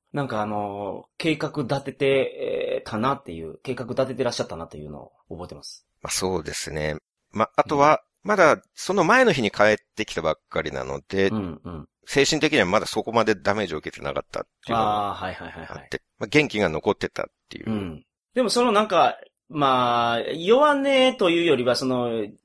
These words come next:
Speaker 1: なんかな、僕の生活が、その、終わってしまうっていうのに対して絶望はされてましたけど。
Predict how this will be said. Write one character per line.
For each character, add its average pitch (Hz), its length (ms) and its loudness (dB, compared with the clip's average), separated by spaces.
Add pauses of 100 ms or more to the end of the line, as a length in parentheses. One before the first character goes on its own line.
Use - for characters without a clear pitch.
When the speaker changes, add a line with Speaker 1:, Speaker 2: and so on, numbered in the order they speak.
(420)
Speaker 1:
な 117 160 -4
ん 110 60 -4
か 95 100 -10
な、 98 160 -6 (160)
僕 175 260 0
の 220 100 4
生 208 220 2
活 208 340 0
が、 196 400 4
そ 131 120 -8
の、 107 680 -6 (120)
終 151 80 2
わ 175 80 2
っ 175 40 -4
て 180 80 0
し 151 120 2
ま 147 120 4
う 139 80 -2
っ - 40 -16
て 120 100 -4
い 127 80 0
う 135 40 -2
の 127 80 -2
に 117 100 -6
対 120 140 2
し - 40 -14
て 110 60 -8
絶 160 260 -2
望 196 160 4
は 170 80 6
さ 156 80 -2
れ 143 60 -2
て 139 60 -4
ま - 80 -4
し - 60 -8
た 90 40 -12
け 73 80 -12
ど。 - 180 -20